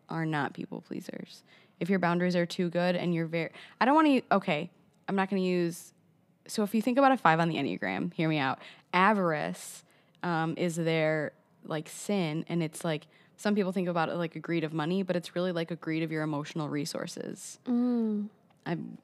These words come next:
Speaker 1: Jason and I were listening because he's a five, and so I was
Speaker 2: Mm-hmm.
Speaker 1: like, "Listen to this core."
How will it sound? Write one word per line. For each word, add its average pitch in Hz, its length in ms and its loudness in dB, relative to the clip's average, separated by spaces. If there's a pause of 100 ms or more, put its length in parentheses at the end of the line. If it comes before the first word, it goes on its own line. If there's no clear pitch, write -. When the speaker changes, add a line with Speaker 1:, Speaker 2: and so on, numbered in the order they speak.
Speaker 1:
Jason 160 300 -2
and 135 100 -2
I 123 60 -4
were 117 100 -2
listening 110 400 -4
because - 360 -6
he's - 180 -12
a - 40 -20
five, - 320 -6
and - 240 -4
so 220 140 2
I 226 60 4
was 214 80 4
Speaker 2:
Mm-hmm. 220 60 0
Speaker 1:
like, 214 120 -4
"Listen 370 280 2
to 427 120 2
this 427 160 0
core." 392 480 4